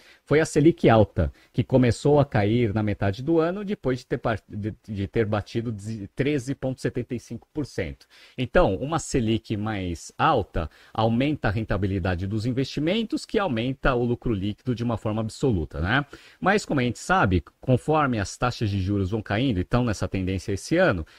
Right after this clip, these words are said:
eventualmente a Porto Seguro, pra conseguir aumentar o valor do lucro líquido absoluto, vai precisar fazer cada vez mais operações, até porque o investimento do caixa antecipado já não vai dar tanto dinheiro assim, né?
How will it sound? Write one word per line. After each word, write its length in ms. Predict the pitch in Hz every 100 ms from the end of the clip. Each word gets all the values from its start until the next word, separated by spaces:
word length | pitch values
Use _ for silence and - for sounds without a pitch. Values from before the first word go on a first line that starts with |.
| -
eventualmente 640 | 117 120 135 - 113 117 123
a 40 |
Porto 240 | 120 113
Seguro, 440 | - 90 107 135 92
pra 140 | 120
conseguir 360 | - 110 - 113
aumentar 580 | 123 104 - 113 104 -
o 140 | 104
valor 340 | 92 92 104 113
do 120 | 101
lucro 260 | 117 - 107
líquido 380 | 98 104 92 85 -
absoluto, 720 | 123 117 - 98 165 - 87 - - -
vai 140 | 104
precisar 460 | 143 - 117 107 104
fazer 280 | 104 87
cada 220 | - 98 90
vez 240 | 107 110
mais 200 | 104 107
operações, 640 | 127 135 131 - 156 208
até 240 | - - 117
porque 340 | 131 - 117
o 200 | 110 107
investimento 520 | 104 - - 95 95
do 80 | 101
caixa 240 | 110 110
antecipado 480 | 117 131 - 123 127
já 120 | 127 135
não 80 |
vai 100 | 131
dar 160 | 123 123 -
tanto 300 | - 127 127
dinheiro 340 | 117 120 117 123
assim, 320 | 135 - 69
né? 260 | 82 139